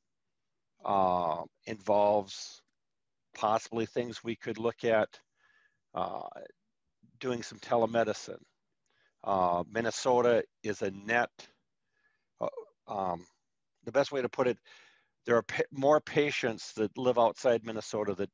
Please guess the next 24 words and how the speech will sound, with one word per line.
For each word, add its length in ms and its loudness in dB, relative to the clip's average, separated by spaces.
have 340 0
care 300 0
inside 520 -2
Minnesota 640 -6
than 160 0
most 260 2
states. 580 -6
And 180 -4
because 400 2
of 160 -2
that, 320 4
uh, 520 2
some 280 -2
of 100 0
our 240 2
healthcare 440 -2
providers 640 0
have 220 -2
been 340 0
ahead 280 0
of 100 0
the 80 0
curve 640 -2
in, 600 -2